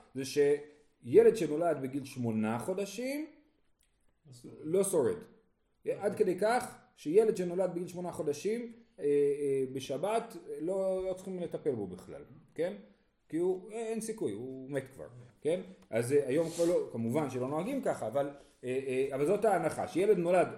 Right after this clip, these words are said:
Speaker 1: או בשבעה חודשים או בתשעה חודשים, זה שתי האפשרויות. אז אם חלפו חודשיים, אז באמת יש חשש רציני שלא נדע מהאבא. אבל בוא נגיד שאפשר, אה, לעשות דברים אחרים. אה,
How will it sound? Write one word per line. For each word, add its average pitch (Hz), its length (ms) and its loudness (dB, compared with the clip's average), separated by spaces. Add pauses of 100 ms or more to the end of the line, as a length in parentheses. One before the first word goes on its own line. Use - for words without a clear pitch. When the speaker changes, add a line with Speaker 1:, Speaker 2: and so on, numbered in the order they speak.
(120)
Speaker 1:
או 240 180 6
בשבעה 180 420 4
חודשים 254 600 2
או 240 160 6
בתשעה 185 380 4
חודשים, 110 320 -4
זה 226 160 8
שתי 214 160 -2
האפשרויות. 131 680 0 (220)
אז 113 160 -6
אם 269 120 0
חלפו 151 320 0
חודשיים, 135 880 0 (200)
אז 78 80 -18
באמת 110 340 -6
יש 135 140 -6
חשש 143 320 -6
רציני 226 320 -2
שלא 143 280 2
נדע 139 260 2
מהאבא. 170 440 -2 (440)
אבל 143 840 0 (100)
בוא 117 160 0
נגיד 220 640 -2
שאפשר, 151 440 -2
אה, 156 180 0 (440)
לעשות 139 440 0
דברים 196 260 2
אחרים. 233 440 2 (640)
אה, 123 60 0